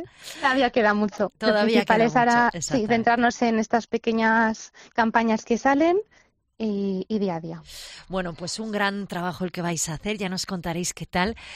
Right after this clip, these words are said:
Speaker 2: cómo ha sido ese viaje, este viaje solidario importante que vais a, a hacer hasta Perú, concretamente, como decimos, hasta el Hospital de Ventanilla, en la región de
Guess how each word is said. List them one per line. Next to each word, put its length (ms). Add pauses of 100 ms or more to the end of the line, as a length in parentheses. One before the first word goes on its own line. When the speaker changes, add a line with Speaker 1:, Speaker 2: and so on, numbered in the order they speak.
(100)
Speaker 2:
cómo 200
ha 60
sido 380
ese 260
viaje, 360
este 200
viaje 380
solidario 760
importante 760 (240)
que 100
vais 240
a, 380
a 180
hacer 380 (320)
hasta 420 (120)
Perú, 400 (420)
concretamente, 720
como 240
decimos, 680
hasta 720
el 220
Hospital 400
de 80
Ventanilla, 540
en 80
la 60
región 420
de 320